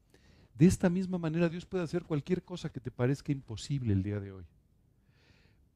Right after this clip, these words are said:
Muchas veces somos tú y yo los que estamos limitando a Dios,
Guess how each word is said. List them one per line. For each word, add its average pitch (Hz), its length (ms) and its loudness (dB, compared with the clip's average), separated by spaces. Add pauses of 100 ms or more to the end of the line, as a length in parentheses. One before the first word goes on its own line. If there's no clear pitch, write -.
(800)
Muchas 160 400 -4
veces 127 260 -4
somos 139 300 -8
tú 160 200 -10
y 147 120 -10
yo 117 240 -10 (840)
los 123 160 -4
que - 80 -12
estamos 170 340 2
limitando 135 600 2
a 135 80 4
Dios, 110 460 -10